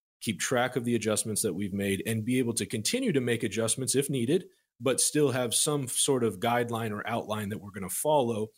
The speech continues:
as we go through that retirement. So getting ready for decumulation is an important step in the retirement process. Do not let that pass you by. Work with a fiduciary,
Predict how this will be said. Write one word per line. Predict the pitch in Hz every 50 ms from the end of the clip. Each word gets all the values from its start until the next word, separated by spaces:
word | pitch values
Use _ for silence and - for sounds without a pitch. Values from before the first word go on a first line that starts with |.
| - _ _ _ _
as | - 104 110 104 101
we | 107 104
go | 87 101 110 101
through | 95 - - 120 107
that | 104 101 95 - -
retirement. | 92 90 - - 117 113 104 95 85 78 - -
So | - - 117 104 104 - _ _ _ _ _ -
getting | 127 160 175 170 151
ready | 131 151 147 139
for | 120 - 135 123
decumulation | 117 117 117 - 131 127 127 120 120 117 113 - 120 110
is | 104 95 98
an | 104
important | 98 95 90 - - - 131 131 - - 107 104
step | - - - - 110 113 131 - _ _ _ _ _ -
in | 104 107
the | 110
retirement | 101 107 - 127 117 120 120 120 90
process. | - 113 113 113 107 - 131 131 139 135 -
Do | - 107 117 113
not | 110 110 110 110 110 104 -
let | 110 113 110 -
that | 123 113 - -
pass | - 120 120 110 -
you | 117 104
by. | 85 104 104 110 123 202 - _ _ _ _ _ _
Work | - 101 107 113 123 131 135 131 - -
with | 123 123 117 -
a | 113
fiduciary, | 104 - - 110 98 110 120 127 - - 135 127 127 123 127 135 139 143 -